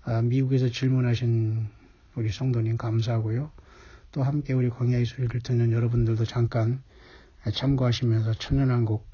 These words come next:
우리 예수님이 이 땅에 내려와서, 음, 우리와 같이 세우실 그 나라를 간절히 소망하기를 바랍니다.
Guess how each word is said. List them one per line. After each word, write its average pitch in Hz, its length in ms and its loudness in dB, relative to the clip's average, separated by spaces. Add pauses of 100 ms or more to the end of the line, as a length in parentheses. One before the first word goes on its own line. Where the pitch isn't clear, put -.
우리 113 200 4
예수님이 117 560 2 (600)
이 117 40 -2
땅에 123 340 2
내려와서, 110 680 0 (240)
음, 117 140 2
우리와 113 260 2
같이 107 240 -2
세우실 120 420 0
그 117 120 -4
나라를 107 480 0 (100)
간절히 120 460 2
소망하기를 123 640 0
바랍니다. 110 680 -2